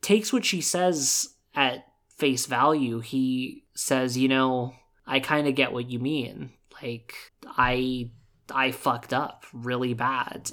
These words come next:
and I understand why you don't trust me, because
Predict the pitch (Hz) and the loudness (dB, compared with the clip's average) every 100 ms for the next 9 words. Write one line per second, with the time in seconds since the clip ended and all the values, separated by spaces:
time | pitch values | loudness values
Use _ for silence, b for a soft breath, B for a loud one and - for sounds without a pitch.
0 | - 131 123 120 120 120 120 127 123 123 | -8 -6 -4 -2 -2 -2 -2 0 0 0
1 | 127 - 131 135 120 123 127 120 117 127 | 0 0 2 2 2 2 0 0 0 -2
2 | - 135 139 - 127 110 - - _ 123 | -2 0 0 -2 -6 -8 -12 -16 _ -8
3 | 117 120 117 117 117 110 - - | -4 -2 0 -2 0 0 0 -2